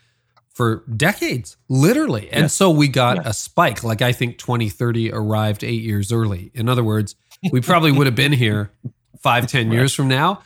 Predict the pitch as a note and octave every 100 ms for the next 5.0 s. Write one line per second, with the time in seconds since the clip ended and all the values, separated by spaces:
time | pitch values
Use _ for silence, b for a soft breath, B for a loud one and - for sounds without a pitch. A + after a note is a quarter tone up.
0 | - - C3 B2 B2 B2+ A#2+ A#2 A2+ -
1 | A#2+ A2+ - A2+ A#2+ B2 - B2+ A2+ -
2 | - C3 - A#2 A2 A#2+ A2+ - G#2+ A2+
3 | G#2+ A2 A2+ G#2+ - A#2 A2+ A2 A2 G#2+
4 | G#2+ A2+ A2+ G#2 G2+ A#2 A#2+ A#2 A2+